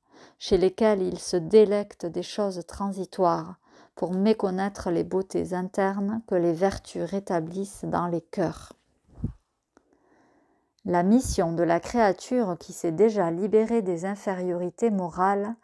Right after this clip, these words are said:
est d'aider les autres dans le silence des exemples, avec le même sourire et le même dévouement des disciples du Maître,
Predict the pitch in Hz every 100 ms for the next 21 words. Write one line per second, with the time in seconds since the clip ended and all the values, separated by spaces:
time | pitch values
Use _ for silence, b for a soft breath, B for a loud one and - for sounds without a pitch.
0 | B B B B 214 190 247 202 202 202
1 | 214 196 202 214 202 170 165 170 - -
2 | 208 202 226 - 180 175 175 180 170 180
3 | 180 196 214 220 _ B B B B 196
4 | 233 254 240 233 254 247 214 - 190 185
5 | 170 170 170 - b b b 202 202 208
6 | 240 277 233 185 202 180 190 185 208 196
7 | 170 175 170 - 190 185 160 170 170 156
8 | - -